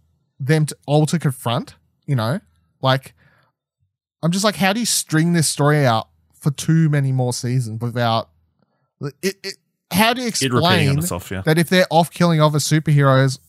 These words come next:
Speaker 1: or whatever, that Homelander at any stage doesn't just find them, kill them, and all sorts of, like, I, I, I'm ready to be proven wrong, but I just feel like having this season so fast, be like, "Here's the confrontation, here's the thing, blah, blah, blah, blah."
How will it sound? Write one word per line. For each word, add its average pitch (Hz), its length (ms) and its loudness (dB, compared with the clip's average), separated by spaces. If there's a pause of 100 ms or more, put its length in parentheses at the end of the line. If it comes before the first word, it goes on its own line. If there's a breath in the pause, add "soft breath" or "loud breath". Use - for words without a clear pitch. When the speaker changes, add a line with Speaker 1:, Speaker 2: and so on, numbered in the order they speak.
(140)
Speaker 1:
or 123 100 -8 (140)
whatever, 135 580 2 (480 soft breath)
that 151 240 4
Homelander 170 500 4
at 143 60 0
any 151 140 2
stage 143 280 0
doesn't 139 180 0
just 131 160 -4
find 139 260 2
them, 127 140 0
kill 139 180 0
them, 120 140 0
and 113 60 -2
all 117 100 -2
sorts 117 240 -8
of, 113 120 -10
like, 139 180 2 (580 loud breath)
I, 185 80 -6 (480)
I, 131 60 -14 (640)
I'm 165 140 0
ready 214 200 2
to 254 60 -4
be 214 220 -2 (120)
proven 175 300 0
wrong, 143 200 0
but 180 140 -2
I 156 60 2
just 160 120 -6
feel 180 160 -4
like 160 140 -2 (160)
having 170 340 -2
this 151 140 0
season 151 500 -2 (240 soft breath)
so 160 240 0
fast, 147 400 0
be 147 60 -2
like, 127 160 -2 (180 loud breath)
"Here's 240 240 -4
the 214 60 -10
confrontation, 196 640 -2
here's 196 200 0
the 175 100 -6
thing, 185 200 -2
blah, 165 160 -2
blah, 160 160 -4
blah, 151 160 0
blah." 147 300 2